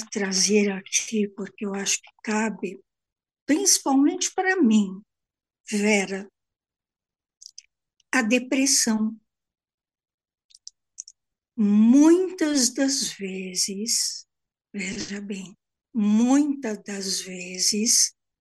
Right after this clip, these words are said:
a depressão é fruto da rebeldia do espírito.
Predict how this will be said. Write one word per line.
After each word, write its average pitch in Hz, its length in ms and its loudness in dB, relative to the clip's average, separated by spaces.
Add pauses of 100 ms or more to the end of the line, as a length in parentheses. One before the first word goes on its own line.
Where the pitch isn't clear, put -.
(340)
a 202 120 0
depressão 214 1080 2 (1160)
é 220 120 -4
fruto 262 840 -2
da 202 220 -4 (320)
rebeldia 226 1500 -2
do 196 180 -8
espírito. 196 1200 -4